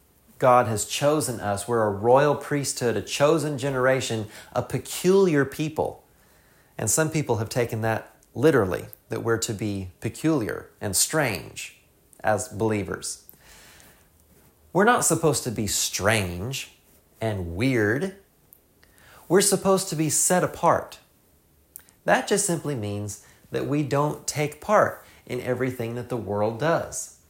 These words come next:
We're different. We are ambassadors of the kingdom of God in this world.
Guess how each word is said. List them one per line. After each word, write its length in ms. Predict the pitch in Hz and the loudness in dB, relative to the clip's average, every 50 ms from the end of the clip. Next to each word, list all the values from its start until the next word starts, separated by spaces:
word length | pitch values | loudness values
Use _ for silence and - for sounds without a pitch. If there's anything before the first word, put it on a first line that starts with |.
| _ _ _ _ _ _ _ _ _ _ _ - - - | _ _ _ _ _ _ _ _ _ _ _ -20 -12 -6
We're 200 | 123 143 175 170 | -2 0 0 2
different. 560 | 156 185 202 208 - - 87 - - - - - _ _ _ _ _ _ _ _ _ _ _ _ _ _ _ _ _ _ _ _ _ _ _ _ _ _ _ _ _ - _ _ | 2 2 2 2 0 -2 -6 -6 -8 -14 -20 -20 _ _ _ _ _ _ _ _ _ _ _ _ _ _ _ _ _ _ _ _ _ _ _ _ _ _ _ _ _ -20 _ _
We 220 | 127 170 208 220 | 0 2 4 8
are 260 | 196 170 165 - - 151 | 8 8 8 8 4 0
ambassadors 1080 | 143 131 120 107 98 123 135 165 180 - - 180 180 180 185 190 190 190 - - - - - - | -2 -2 0 2 4 6 6 6 4 2 2 2 2 2 2 0 0 -4 -8 -12 -14 -20 -18 -8
of 200 | 123 123 113 110 | -6 -6 -4 -2
the 80 | 110 | -4
kingdom 580 | - - - - 147 151 165 175 170 175 170 165 | -4 -6 -10 -8 -6 -4 -4 -4 -4 -4 -4 -4
of 160 | 147 120 104 | -6 -6 -4
God 480 | 107 135 135 120 95 82 78 80 95 - _ _ _ _ _ _ | -4 0 0 0 0 -2 -4 -8 -12 -14 _ _ _ _ _ _
in 140 | - 123 117 | -8 -6 -6
this 220 | 113 104 - - 107 | -4 -6 -6 -6 -4
world. 400 | 98 95 87 - 50 - - | -4 -4 -4 -4 -8 -12 -14